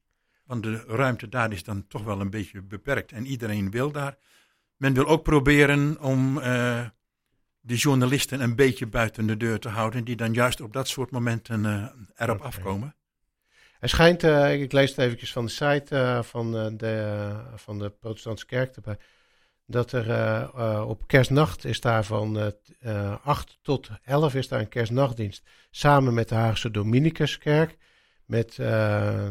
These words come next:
Speaker 2: dominee Dirk Stegeman, Ad de Gruiter en Jolly, eh, eh, van der Velde. En om, eh, op kerstochtend van tien tot twaalf is er een kerstviering met dominee René de Reuver.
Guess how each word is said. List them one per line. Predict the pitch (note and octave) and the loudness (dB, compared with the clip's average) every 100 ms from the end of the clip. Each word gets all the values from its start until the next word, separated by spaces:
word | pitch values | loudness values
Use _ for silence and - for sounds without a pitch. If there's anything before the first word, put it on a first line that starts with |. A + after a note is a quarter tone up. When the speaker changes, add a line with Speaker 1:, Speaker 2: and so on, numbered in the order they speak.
| G2+ | -2
Speaker 2:
dominee | A2+ A2+ A2 G#2 | -2 0 0 0
Dirk | A#2 G#2+ | -2 -2
Stegeman, | - C#3+ C#3+ C3 A#2+ B2 B2+ - | -2 0 0 -2 -4 -4 -6 -12
Ad | - A#2+ A2+ | -16 -14 -8
de | A2+ | -6
Gruiter | - B2 C3 B2+ A2 G2+ G#2+ _ | 0 2 2 0 -6 -8 -12 _
en | G#2+ G#2 | -6 -4
Jolly, | B2 B2 G#2 - _ | -2 -2 -6 -10 _
eh, | - A2 G2+ G2 F#2+ F#2 _ _ - | -16 -6 -4 -4 -6 -10 _ _ -12
eh, | A2 G#2+ | -4 -4
van | - A2 | -4 -6
der | G2+ | -6
Velde. | - C3 D3+ E3 F3 _ _ _ _ _ _ _ - | -2 0 0 -2 -6 _ _ _ _ _ _ _ -6
En | A2+ A#2 | -2 0
om, | A2+ A2 | 0 2
eh, | A2 G#2+ G#2+ G#2 G2+ F#2 _ | 2 2 2 0 -2 -6 _
op | A2 - | -20 -8
kerstochtend | - B2 - D3+ - B2+ | 0 2 2 -2 -2 -6
van | - A2+ G#2+ - | -4 -4 -4 -6
tien | - D3 A#2+ - | 0 0 0 -4
tot | A#2 - | -8 -6
twaalf | B2+ C3 C#3 D3 | 2 4 4 2
is | B2 - | -2 -4
er | A2+ | -6
een | G#2+ | -2
kerstviering | B2+ C3 - A#2 A#2 B2+ | 0 -2 -2 -2 0 0
met | A2+ G#2+ - - - _ | 0 -2 -6 -20 -20 _
dominee | A2+ A#2 A2+ A2+ A2 | -10 -4 -2 -2 -2
René | A2 A2 G#2+ | -2 -2 -2
de | A2 | -2
Reuver. | A2+ B2 C3 D3 D#3 | 0 2 2 0 -2